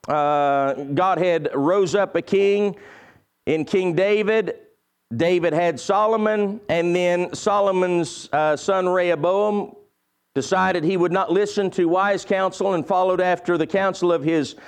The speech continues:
young cohorts and, uh, did not lighten the burden. And so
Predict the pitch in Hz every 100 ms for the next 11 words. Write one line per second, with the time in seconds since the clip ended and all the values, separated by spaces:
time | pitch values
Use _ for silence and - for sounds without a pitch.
0 | - - 156 196 220 202 208 196 170 180
1 | 196 202 - - - _ _ _ _ _
2 | - 170 175 170 170 170 160 160 160 139
3 | 147 175 185 202 - - - 156 190 202
4 | 175 170 160 214 165 143 143 135 - 180
5 | 170 170 160